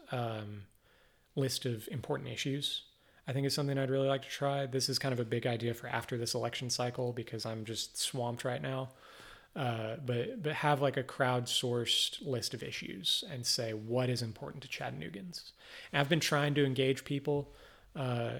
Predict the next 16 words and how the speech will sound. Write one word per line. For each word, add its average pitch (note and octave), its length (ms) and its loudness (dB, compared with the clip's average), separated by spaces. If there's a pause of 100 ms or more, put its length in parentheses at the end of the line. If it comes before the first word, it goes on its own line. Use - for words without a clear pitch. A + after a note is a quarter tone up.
and, C3 320 -4
and A#2 260 -6
get B2+ 420 -4
ideas A#2+ 600 0
for, B2 200 -4
like, A2+ 200 -4 (260)
what, A#2 400 0 (440)
what E3 140 0
questions C3+ 520 0
do C3+ 80 -4
you C3 80 -2
want C3 160 -2
me C#3 100 -4
to D#3 60 -2
ask? - 480 -4 (760)
Um, A2+ 520 -4